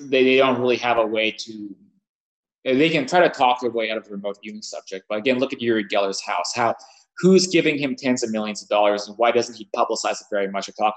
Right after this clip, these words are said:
about it? He doesn't care. He's not out trying to prove it. He's, he's trying to become the wealthiest guy in England because they give him loads of money on a, on a clandestine private level to practice that skill. He, he could care less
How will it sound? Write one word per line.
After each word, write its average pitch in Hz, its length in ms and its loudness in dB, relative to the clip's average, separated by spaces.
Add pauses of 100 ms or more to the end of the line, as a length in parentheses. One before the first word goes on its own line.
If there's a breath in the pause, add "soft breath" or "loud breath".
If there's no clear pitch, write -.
about - 80 -8
it? - 40 -8
He 104 40 -10
doesn't 127 240 -2 (220)
care. 113 340 -2 (440 soft breath)
He's 139 200 2
not 143 140 2
out 113 180 0
trying 117 360 -2
to 107 100 -18 (100)
prove 131 240 -2
it. 107 100 -6
He's, 123 240 -6 (340)
he's 135 300 -8
trying 113 360 -4
to 110 80 -10
become 110 360 -8
the 101 120 -14 (380)
wealthiest 120 600 0
guy 101 180 0
in 101 80 -2
England 113 380 -4 (420 soft breath)
because 120 480 0 (400)
they 107 140 0
give 123 240 0
him 127 260 0
loads 120 300 2
of 127 80 2
money 135 420 0 (220)
on 117 120 0
a, 110 360 -8
on 107 80 -6
a 104 140 -8
clandestine 120 840 0
private 107 280 -2
level 117 360 0
to 107 180 -4 (480 loud breath)
practice 123 340 0
that 117 200 2
skill. 151 360 4
He, 123 80 -6
he 156 340 4
could - 140 -16
care 151 320 4
less 135 480 2